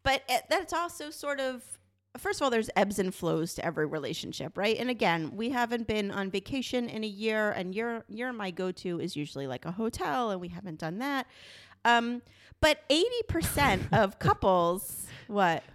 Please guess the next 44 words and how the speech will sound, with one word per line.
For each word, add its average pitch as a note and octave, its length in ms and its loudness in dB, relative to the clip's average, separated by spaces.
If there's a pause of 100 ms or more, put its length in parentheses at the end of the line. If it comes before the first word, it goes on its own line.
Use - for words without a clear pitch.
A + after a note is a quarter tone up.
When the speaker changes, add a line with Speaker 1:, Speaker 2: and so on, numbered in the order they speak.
Speaker 2:
Yeah, F4+ 160 4
so C3 120 2
it C3 100 -2
cost E3 240 6
me E3 100 6
two - 140 4
hundred E3 180 4
dollars E3+ 280 6
to D3 60 4
have D3 140 4
sex F#3 180 2
with A#2 120 0
you. G#2 120 -4 (120)
<laughs> - 380 0
I G#3+ 200 4
have G#3 160 10
to G#3 80 4
take E3+ 180 6
you G3 60 6
to D#3 80 4
a D3 60 10
hotel. F#3 560 4
We D#3 120 2
have D3 120 -2
to C#3+ 120 2
have B2+ 220 -2
dinner. G#3 400 4
We C#3+ 80 4
have C3 160 0
to C3 180 -6 (180)
Speaker 1:
It's F#3 100 -6
only D4+ 180 8
two D4 240 8
hundred. C4+ 260 6
I A#3 140 12
don't E4+ 80 10
know D#4 80 8
what D4 140 12
hotel C#4+ 320 8
you're D4+ 200 4
going G#3 300 10
to. G#3+ 460 10 (120)
Speaker 2:
<laughs> F#3+ 120 4
Whatever. F3 720 2